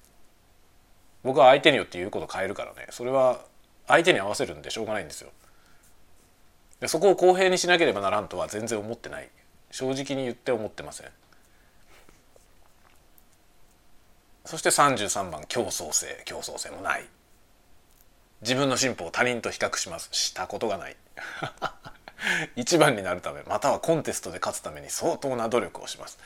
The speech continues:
しない。<laughs> 僕はね、一番になるための努力はしません。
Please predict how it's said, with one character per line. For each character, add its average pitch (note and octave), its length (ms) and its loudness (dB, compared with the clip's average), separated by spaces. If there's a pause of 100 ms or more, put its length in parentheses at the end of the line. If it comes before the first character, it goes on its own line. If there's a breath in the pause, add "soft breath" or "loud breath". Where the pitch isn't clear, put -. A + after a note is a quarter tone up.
(140)
し - 260 2
な C#2+ 140 -4
い。 - 100 -6
<laughs> - 60 -20 (3000 loud breath)
僕 D#3 240 6
は F#3 100 10
ね、 G#2 380 8
一 - 240 0
番 E3 160 10
に A2 80 2
な G#2+ 100 8
る G#2 80 4
た F2+ 80 4
め E2+ 80 -2
の D#2+ 80 -4
努 F2 120 -2
力 E2 160 -4
は D#2 60 -2
し - 120 0
ま D2+ 100 -12
せ D2 100 -10
ん。 C#2 40 -10